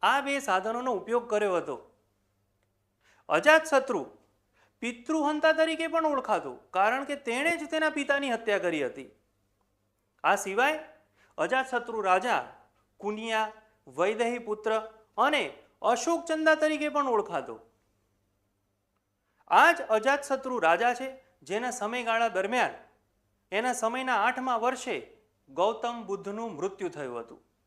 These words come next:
અને ગૌતમ બુદ્ધના મૃત્યુને શું કહે છે? મહાપરિનિર્વાણ કહે છે. આ પણ ઘણી બધી ક્લાસ થ્રીની પરીક્ષાઓમાં પૂછાઈ ગયેલું છે.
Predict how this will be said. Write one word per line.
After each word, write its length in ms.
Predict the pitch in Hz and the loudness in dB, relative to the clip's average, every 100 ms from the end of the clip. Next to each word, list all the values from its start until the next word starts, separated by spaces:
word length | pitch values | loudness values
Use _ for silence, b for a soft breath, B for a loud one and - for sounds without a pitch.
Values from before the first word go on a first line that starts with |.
| _ _ - | _ _ -8
અને 180 | 147 151 | -8 -4
ગૌતમ 440 | 139 170 214 214 | -4 -4 -4 -6
બુદ્ધના 400 | 185 165 180 196 | -8 -10 -6 -6
મૃત્યુને 520 | 165 180 180 220 208 | -6 -10 -10 -8 -6
શું 200 | 208 220 | -8 -8
કહે 220 | 208 214 226 | -6 -4 -6
છે? 140 | 277 294 b b b - | -10 -12 b b b -10
મહાપરિનિર્વાણ 1200 | 135 131 185 185 170 175 196 147 143 151 160 151 | -6 -4 -4 -2 -2 -2 -4 -8 -8 -2 -2 -4
કહે 260 | 127 120 | -10 -12
છે. 160 | 110 117 _ _ _ _ _ | -14 -20 _ _ _ _ _
આ 220 | 156 214 302 | 0 0 2
પણ 260 | 277 277 | 2 2
ઘણી 240 | 208 240 269 | 0 -4 -4
બધી 240 | 262 262 | -6 -6
ક્લાસ 280 | 254 247 247 | -4 -4 -4
થ્રીની 240 | 247 247 | -10 -8
પરીક્ષાઓમાં 600 | 240 233 233 240 226 220 208 | -6 -8 -6 -6 -6 -6 -8
પૂછાઈ 300 | 185 180 156 | -8 -8 -8
ગયેલું 280 | 127 131 | -10 -12
છે. 160 | 120 | -16